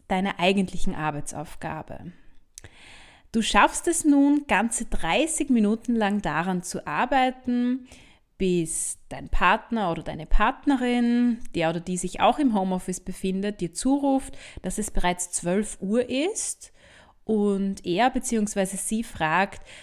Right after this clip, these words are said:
was es denn heute zu essen gibt. Dir fällt jetzt plötzlich ein, dass du heute ja eine Gemüsesuppe machen wolltest.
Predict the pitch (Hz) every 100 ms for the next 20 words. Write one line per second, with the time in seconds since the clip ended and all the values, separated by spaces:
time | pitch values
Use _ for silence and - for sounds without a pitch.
0 | - - 202 208 - 185 175 160 175 -
1 | - 156 - - 156 - - - - -
2 | - - - - - _ - - - -
3 | - 247 - 208 370 311 - 240 233 240
4 | - 170 175 220 285 370 - - - 220
5 | 208 233 208 196 175 208 - 233 202 196
6 | 170 180 180 196 202 254 - - 175 -
7 | 160 - - - 160 135 95 - 160 -
8 | -